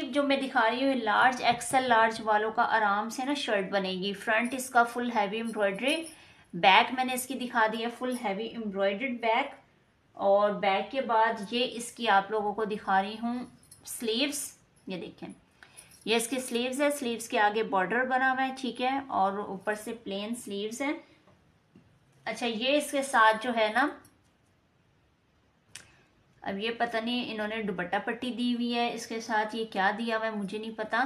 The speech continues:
लेकिन थोड़ा सा, आ, sleeves में और इसमें थोड़ा सा, नहीं, color का difference थोड़ा सा उन्नीस बीस का लग रहा है, थोड़ा सा, बहुत minor, बहुत minor।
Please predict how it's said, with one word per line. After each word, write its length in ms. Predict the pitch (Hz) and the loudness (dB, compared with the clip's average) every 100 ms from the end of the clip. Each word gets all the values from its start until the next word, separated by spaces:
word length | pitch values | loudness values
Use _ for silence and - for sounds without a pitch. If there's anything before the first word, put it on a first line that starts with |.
| 269 - - _ | -2 -14 -20 _
लेकिन 260 | 202 233 233 | -6 -4 -4
थोड़ा 340 | 233 208 214 | -4 2 2
सा, 140 | 240 254 | 2 -2
आ, 760 | 233 - 214 196 196 196 196 196 - | -4 -4 0 2 4 2 0 -4 -14
sleeves 500 | - 214 214 233 247 | -8 -4 -2 -2 -4
में 220 | 254 254 | -4 -4
और 260 | 262 - 196 | -2 0 -2
इसमें 300 | 208 - 220 | -4 -8 -10
थोड़ा 320 | - 208 214 233 | -6 -2 0 0
सा, 200 | 240 233 - _ _ _ _ _ _ _ _ _ _ _ _ _ _ _ _ _ _ | -2 -8 -10 _ _ _ _ _ _ _ _ _ _ _ _ _ _ _ _ _ _
नहीं, 360 | 339 262 240 226 226 - _ - | -14 -8 -8 -8 -12 -20 _ -10
color 320 | 214 220 233 | -8 -6 -8
का 120 | 233 | -8
difference 680 | 214 208 - 214 208 - - - - - | -8 -10 -10 -14 -14 -18 -20 -20 -18 -10
थोड़ा 260 | 233 254 254 | -2 0 0
सा 120 | 262 | -2
उन्नीस 360 | 262 262 277 240 | -6 -2 -2 -2
बीस 200 | 240 226 | -6 -6
का 120 | 214 | -8
लग 160 | 175 - | -6 -8
रहा 100 | - | -12
है, 80 | |
थोड़ा 360 | - 247 254 226 | -12 -8 -4 -4
सा, 140 | - - | -6 -12
बहुत 460 | - 226 285 285 247 | -6 -4 -4 -4 -4
minor, 460 | 202 180 175 170 - | -2 -2 -2 -6 -8
बहुत 360 | 185 208 226 214 | -10 -6 -6 -6
minor। 420 | 190 170 165 156 | -4 -4 -4 -8